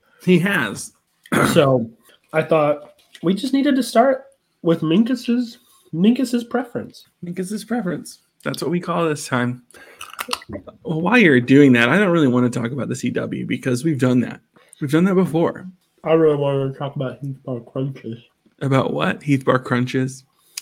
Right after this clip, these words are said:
Speaker 1: Okay. Well, I'm almost done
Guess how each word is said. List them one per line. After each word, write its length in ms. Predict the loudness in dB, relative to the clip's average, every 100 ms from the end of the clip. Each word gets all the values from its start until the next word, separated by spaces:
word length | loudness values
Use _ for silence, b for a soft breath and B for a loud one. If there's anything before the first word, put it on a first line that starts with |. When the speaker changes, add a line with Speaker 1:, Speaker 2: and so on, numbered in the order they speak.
| B B B B -10
Speaker 1:
Okay. 440 | -8 -6 -6 -8 -16 _ _ _ -20 _ b b b
Well, 420 | -2 0 -2 -6 -16 _ _ -2
I'm 140 | 2
almost 320 | 4 2 2 0
done 480 | 0 2 0 -4